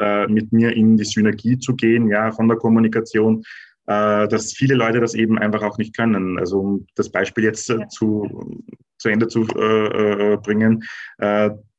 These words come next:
Speaker 1: es war ein älterer Herr, äh, ähm, ich sage jetzt mal so kurz vor der Pensionierung, hat gesagt, „Ja, okay, ich bin jetzt nicht der Schlankeste, ich bin halt gut gebaut, aber das war's dann auch schon.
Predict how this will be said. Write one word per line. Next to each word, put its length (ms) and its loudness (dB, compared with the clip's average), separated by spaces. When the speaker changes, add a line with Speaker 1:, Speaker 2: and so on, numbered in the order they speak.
Speaker 1:
es 140 -16
war 80 -2
ein 160 -2
älterer 460 2
Herr, 420 0
äh, 140 -2
ähm, 600 4
ich 120 -6
sage 180 -2
jetzt 160 -8
mal 120 -2
so 120 -2
kurz 300 -2
vor 80 0
der 80 2
Pensionierung, 880 2
hat 260 -6
gesagt, 360 -2
„Ja, 200 2
okay, 240 -2
ich 160 2
bin 120 2
jetzt 180 0
nicht 200 0
der 60 0
Schlankeste, 760 0
ich 160 0
bin 200 2
halt 200 -4
gut 220 -4
gebaut, 440 0
aber 140 0
das 220 -6
war's 240 -2
dann 160 -4
auch 180 -2
schon. 320 -4